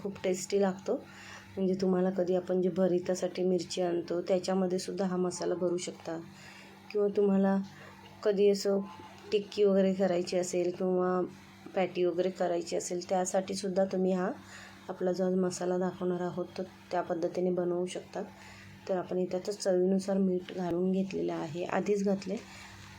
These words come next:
मीठ आधी घातलं तर आपला कांदा जो आहे तो लगेच नरम होतो आणि जास्त वेळसुद्धा लागत नाही कांदा आपला मऊ व्हायला, त्यामुळे मीठ आधी घालून घ्यायचं, पण आपल्या अंदाजाने घालून घ्यायचं.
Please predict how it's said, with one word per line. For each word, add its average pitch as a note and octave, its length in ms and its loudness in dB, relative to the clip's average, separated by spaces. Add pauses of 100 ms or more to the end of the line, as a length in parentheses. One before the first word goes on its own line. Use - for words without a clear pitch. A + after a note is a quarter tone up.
मीठ G3+ 260 0
आधी G3 220 2
घातलं G3 260 2
तर G3 100 -2
आपला F#3+ 180 -2
कांदा F3+ 420 -2
जो F#3 100 2
आहे F#3 100 4
तो F#3 120 -2
लगेच F3+ 380 0
नरम F3+ 340 2
होतो F#3 280 0 (580)
आणि F3+ 180 0
जास्त F#3 320 2
वेळसुद्धा F#3 480 2
लागत F3 380 0
नाही F3 200 -2
कांदा E3+ 360 -2
आपला F3 240 -4
मऊ E3+ 300 -2
व्हायला, E3+ 320 -2 (720)
त्यामुळे F#3 240 0
मीठ F#3 260 2
आधी F3+ 220 0
घालून F3+ 360 0
घ्यायचं, F#3+ 320 0
पण G#3 140 -8
आपल्या F#3 280 -2
अंदाजाने F3+ 460 0
घालून E3+ 260 -2
घ्यायचं. E3 300 -6